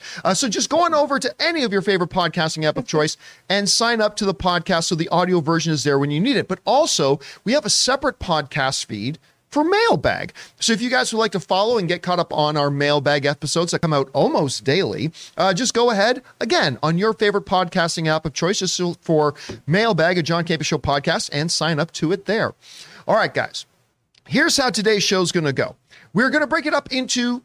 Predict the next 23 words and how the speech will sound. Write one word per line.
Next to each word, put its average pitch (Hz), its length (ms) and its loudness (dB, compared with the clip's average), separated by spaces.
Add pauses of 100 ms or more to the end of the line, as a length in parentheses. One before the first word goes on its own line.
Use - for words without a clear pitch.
two 302 240 0
parts. 135 460 -2
In 208 80 -2
the 202 80 -2
first 240 300 0
half 196 200 0
of 175 80 -2
the 170 60 0
show, 151 260 2
we're 202 160 2
gonna 180 180 0
take 165 200 -2
some 147 140 -6
predetermined 143 520 -4
topics. 160 400 -4 (260)
Then 220 160 0
in 226 60 -2
the 208 80 -4
second 330 380 0
half 190 220 -2
of 160 40 -4
the 147 80 0
show, 123 380 0